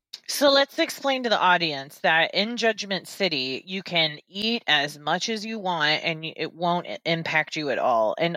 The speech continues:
also, the food is the best food you'll ever taste in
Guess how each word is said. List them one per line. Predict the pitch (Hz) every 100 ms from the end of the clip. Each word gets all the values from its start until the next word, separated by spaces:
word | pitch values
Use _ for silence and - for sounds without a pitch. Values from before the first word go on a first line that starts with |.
| -
also, | 185 196 - 180 160 - - - _
the | 175 175
food | - 175 170
is | 165 175
the | 165
best | 160 156 -
food | 175 156 151
you'll | 147
ever | 151 139 135
taste | - 127 -
in | 139